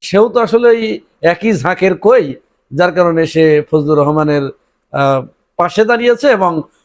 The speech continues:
ফজলুর রহমানকে জাতীয় বীর হিসেবে আখ্যায়িত করে বিএনপিকে বলা হচ্ছে যে বিএনপি ফজলুর রহমানকে on করতে পারে নাই। ফজলুর রহমান বিএনপি যেটা পারে নাই সেটা করে দিচ্ছিল।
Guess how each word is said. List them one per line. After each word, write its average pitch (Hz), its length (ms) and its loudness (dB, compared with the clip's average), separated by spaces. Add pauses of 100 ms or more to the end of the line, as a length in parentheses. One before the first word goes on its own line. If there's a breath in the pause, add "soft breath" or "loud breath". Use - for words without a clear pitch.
(560)
ফজলুর 277 380 2
রহমানকে 233 640 2
জাতীয় 196 440 0
বীর 214 280 0
হিসেবে 196 400 0
আখ্যায়িত 180 420 -4
করে 147 320 0 (500)
বিএনপিকে 226 600 0
বলা 190 260 2
হচ্ছে 185 420 0 (340)
যে 139 120 -2
বিএনপি 214 640 -2
ফজলুর 185 320 2
রহমানকে 165 500 -2 (100)
on 196 240 0
করতে 160 280 -6
পারে 151 220 -2
নাই। 143 220 -4 (480)
ফজলুর 208 320 2
রহমান 214 460 0
বিএনপি 226 320 -2
যেটা 202 180 0
পারে 185 200 0
নাই 185 160 -4
সেটা 165 240 0
করে 208 280 2
দিচ্ছিল। 214 460 -2